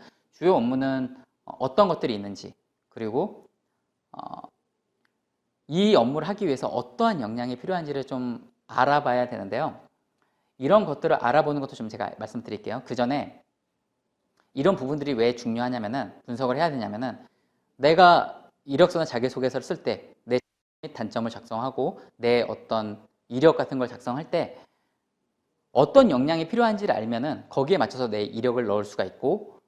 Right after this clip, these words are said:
어, 자기소개서의 내용도 달라지겠죠. 뭐 예를 들어서 책임감, 성향이 이 일을 하기 위해서는 뭐 책임감이나 꼼꼼함이 필요하다고 하면은 장점을, 내 장점을 얘기할 때, "어, 내 책임감이 있다"라고 얘기를 하면서 내가 뭐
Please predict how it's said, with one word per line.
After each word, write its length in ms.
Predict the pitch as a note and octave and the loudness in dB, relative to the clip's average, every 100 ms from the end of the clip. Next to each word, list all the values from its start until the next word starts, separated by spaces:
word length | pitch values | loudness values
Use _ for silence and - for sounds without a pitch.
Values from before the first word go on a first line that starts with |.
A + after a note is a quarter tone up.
| - | -10
어, 420 | G#2 G2+ - - - _ _ | -8 -6 -8 -12 -20 _ _
자기소개서의 540 | - D3 F3 D#3+ E3 | 0 0 0 0 0
내용도 440 | A2+ G#2+ A2 G3+ - | 2 0 0 -2 -4
달라지겠죠. 600 | - A2 - - - F#2+ _ _ _ _ _ - | -6 -6 -6 -16 -18 -20 _ _ _ _ _ -8
뭐 120 | A2 | -4
예를 120 | A2 | -2
들어서 180 | G#2+ - | -4 -4
책임감, 460 | - G#3 F3+ A#2 | -4 -2 2 0
성향이 380 | - G3 F#3 F3+ | 0 -4 -4 -4
이 340 | A#2+ C3 C3 A#2 | -4 -2 -2 0
일을 180 | B2+ D#3 | 0 -2
하기 120 | D#3+ | -4
위해서는 440 | C3 B2+ C3 G#3+ - _ _ _ | -6 -4 -6 -8 -12 _ _ _
뭐 120 | - | -16
책임감이나 600 | - G#3 G#3+ E3 A#2+ E3 | -8 -4 0 0 0 -2
꼼꼼함이 360 | A3 A3 F#3 D3 | -4 -2 -2 -2
필요하다고 380 | F3 D3+ C#3 D3 | -2 0 0 -2
하면은 320 | E3 B2 G#3+ - _ _ _ _ _ _ _ _ _ _ _ _ _ _ | -4 -6 -8 -12 _ _ _ _ _ _ _ _ _ _ _ _ _ _
장점을, 360 | - F#3 G#3+ E3+ | -8 0 2 4
내 100 | D3 | 2
장점을 320 | C3+ C3+ C#3 | 2 -4 0
얘기할 300 | A2+ C3 A#2+ | 0 0 0
때, 300 | C3+ B2 - - | 0 -2 -4 -6
"어, 100 | A2+ | -4
내 100 | A#2+ | -4
책임감이 380 | A3 A#3 A3 - | -4 -2 -2 -4
있다"라고 880 | - A2+ C#3 _ _ _ A2+ A#2 G#2 | -6 -6 -8 _ _ _ -6 -2 0
얘기를 180 | A2+ | 0
하면서 400 | E3 D3 C#3 A#2+ A2+ | -4 -6 -6 -8 -6
내가 200 | A2+ | -4
뭐 60 | A#2 | -4